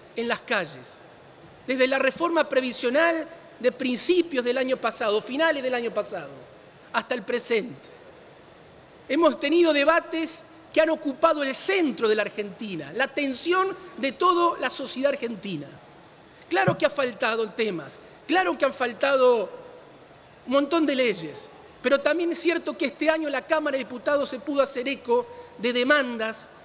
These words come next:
con las cuales algunas no estuve de acuerdo y con otras sí,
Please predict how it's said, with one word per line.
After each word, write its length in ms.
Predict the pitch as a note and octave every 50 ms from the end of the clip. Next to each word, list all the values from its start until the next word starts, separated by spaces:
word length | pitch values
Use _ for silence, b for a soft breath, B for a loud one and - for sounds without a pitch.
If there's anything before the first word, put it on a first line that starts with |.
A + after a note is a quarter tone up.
| - - - - - - -
con 120 | - A3+ A#3
las 120 | - -
cuales 260 | - - C#4+ C4+ C4+
algunas 260 | C4+ C#4 C#4+ C4+ C4
no 80 | B3 B3+
estuve 320 | A#3+ - - C#4+ C4 B3
de 60 | A#3 A3+
acuerdo 380 | A3 - D4+ D4 C#4 B3+ A#3
y 80 | A#3+ -
con 180 | - A#3 A#3
otras 300 | C4+ C4 C4 C4+ B3 -
sí, 280 | - - C4+ A#3+ A3+